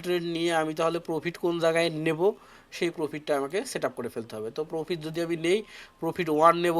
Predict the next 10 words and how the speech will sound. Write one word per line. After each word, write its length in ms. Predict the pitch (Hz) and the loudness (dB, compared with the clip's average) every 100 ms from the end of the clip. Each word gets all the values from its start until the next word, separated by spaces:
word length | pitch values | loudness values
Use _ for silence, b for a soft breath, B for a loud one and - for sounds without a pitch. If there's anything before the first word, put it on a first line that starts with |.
| 165 | 2
হচ্ছে 160 | 165 170 | 2 0
আমি 80 | 165 156 | 2 0
এই 60 | 156 | 2
লেভেল 180 | 165 170 156 | 2 4 4
বরাবর, 280 | 151 156 233 - _ _ b b 151 | 6 4 0 -6 _ _ b b -6
এই 60 | 151 | -4
যে 80 | 185 | -4
পূর্বের 260 | 180 151 160 - 165 | -4 -2 -2 -2 0
এই 60 | 165 | 0
লেভেল 200 | 156 | 0